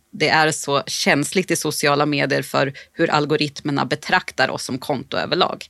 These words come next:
Och där gäller det ju delvis då att optimera vår profil överlag, ha rätt typ av följare inom vissa områden, men sen också då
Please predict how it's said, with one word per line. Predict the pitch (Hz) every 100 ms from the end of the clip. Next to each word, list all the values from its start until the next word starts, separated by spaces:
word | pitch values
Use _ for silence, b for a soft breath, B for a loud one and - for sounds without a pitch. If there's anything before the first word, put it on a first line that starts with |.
| _ -
Och | 165
där | 190
gäller | 226 180 156
det | 143
ju |
delvis | 139 151 135 170 226
då | - 170 165 B
att | B 151 -
optimera | - 160 147 147 147
vår | 147 143
profil | 139 147 - 156 170 277 359 - -
överlag, | 143 143 143 151 156 220 247 -
ha | - 147
rätt | 143 220 -
typ | - 254 -
av | 190
följare | - 170 147 156 170 226 240
inom | 190 170 151
vissa | 160 - -
områden, | - 160 147 151 147 139 196 311 B B B
men | 180 196
sen | - 156 147
också | 147 -
då | 139 131 131